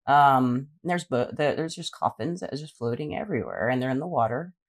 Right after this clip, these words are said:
and it's the feelings, and they all, you know, and if you wanna look for the symbols, all their hands are raised. And her hair's yellow, his hair's yellow, his hair's brown and yellow, or black and yellow, black and yellow, yellow.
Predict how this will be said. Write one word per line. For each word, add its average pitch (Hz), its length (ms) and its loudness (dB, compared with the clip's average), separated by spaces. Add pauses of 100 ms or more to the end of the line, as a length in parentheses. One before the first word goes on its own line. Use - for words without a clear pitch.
(440)
and - 80 -8
it's 147 140 -8
the 151 100 -16
feelings, 135 760 -4 (220)
and 170 120 -6
they 170 80 -2
all, 165 480 0
you 160 100 -2
know, 131 200 2
and 131 120 0
if 156 100 -8
you 160 60 -8
wanna 160 160 0
look 151 140 -2
for - 80 -10
the 170 80 -6
symbols, 156 340 -4
all 165 140 4
their 185 100 0
hands 160 340 -6
are 123 120 -4
raised. - 680 -14 (560)
And 143 200 2
her 160 200 2
hair's 147 420 2
yellow, 131 720 2
his 175 300 -4
hair's 123 340 -4
yellow, 120 480 -2
his 170 220 -8
hair's 139 260 -6
brown 123 400 0
and 117 160 -6
yellow, 117 160 -4
or 120 80 -2
black 120 300 2
and 117 100 -6
yellow, 120 260 -4
black 117 280 -2
and 117 100 -8
yellow, 117 300 -4
yellow. 113 500 -6